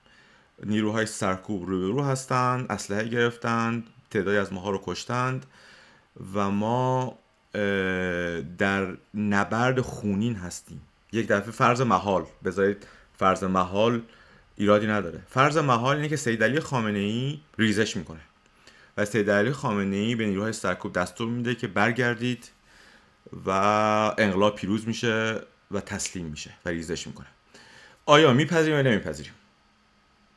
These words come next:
من فکر می‌کنم عقل سلیم میگه که حتماً بپذیرید و ریزش سید علی خامنه‌ای رو، گفتم فرض محال، سوء تفاهم نشه، ریزش، ریزش از سید علی خامنه‌ای رو بپذیرید. پس با این حساب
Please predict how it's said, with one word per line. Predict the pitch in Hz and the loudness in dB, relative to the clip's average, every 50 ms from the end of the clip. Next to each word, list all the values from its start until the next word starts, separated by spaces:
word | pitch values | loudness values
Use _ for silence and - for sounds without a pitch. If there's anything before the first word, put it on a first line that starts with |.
| _ _ _ _ _ _ _ | _ _ _ _ _ _ _
من | - 107 117 | 0 0 0
فکر | 117 135 135 139 | 2 0 -2 -2
می‌کنم | 127 123 123 123 127 123 117 - | -2 -4 -2 0 0 0 2 4
عقل | 120 131 127 131 123 | 2 4 4 2 -2
سلیم | 107 - - 98 92 98 101 104 113 120 123 117 | -2 -2 -2 -2 -2 -2 -2 -2 -2 -4 -6 -6
میگه | 101 98 92 95 98 | -6 -4 -4 -4 -4
که | 101 - 98 | -6 -6 -10
حتماً | 98 92 - - 98 98 98 | -10 -8 -6 -6 -4 -4 -4
بپذیرید | - - 78 - - 76 - - - - - - _ _ _ _ _ _ _ _ _ _ _ _ _ _ _ _ - | -4 -6 -10 -12 -14 -16 -16 -18 -18 -20 -20 -20 _ _ _ _ _ _ _ _ _ _ _ _ _ _ _ _ -6
و | 92 95 | -4 -4
ریزش | 95 87 101 101 98 107 151 135 147 | -2 0 0 0 0 0 -2 -2 -2
سید | 135 139 123 101 101 | -2 -2 0 0 2
علی | 95 95 95 92 | 2 2 0 0
خامنه‌ای | - 95 92 92 95 98 101 | -2 -4 -2 -2 0 0 0
رو، | 110 | -2
گفتم | 117 113 113 107 - - 104 | 0 -2 -2 -2 -2 -4 -4
فرض | - 104 98 101 98 | -2 0 0 0 0
محال، | 98 90 85 78 90 87 85 85 - | -2 -2 -2 -2 -2 -4 -4 -6 -8
سوء | - - - 85 | -14 -12 -12 -10
تفاهم | - 80 80 - 85 85 90 90 85 | -10 -10 -10 -8 -8 -6 -6 -6 -8
نشه، | 80 - - - | -10 -12 -14 -14
ریزش، | 90 92 107 135 147 - - | -10 -6 -4 -4 -2 -2 -2
ریزش | 131 107 107 107 101 101 135 139 139 | -2 0 0 -2 0 0 -2 -2 0
از | 123 101 98 | -2 -2 -2
سید | - 101 92 | -2 -2 -2
علی | 90 87 | -2 -2
خامنه‌ای | 90 - 98 110 107 95 | -4 -4 -4 -4 -4 -4
رو | |
بپذیرید. | - - - - - - - - - - _ _ _ _ _ - - - - - - - - - - _ _ - | -6 -10 -14 -16 -16 -18 -20 -20 -20 -20 _ _ _ _ _ -20 -20 -20 -20 -20 -20 -20 -20 -20 -20 _ _ 6
پس | 139 139 139 139 - - - - - _ _ _ _ _ _ | 6 6 6 4 0 -8 -10 -14 -18 _ _ _ _ _ _
با | - 107 101 131 131 | -2 6 8 10 10
این | 131 139 143 135 | 10 8 6 4
حساب | 131 127 123 - - 180 196 190 170 156 139 139 | 2 2 0 0 0 2 2 2 2 0 0 -4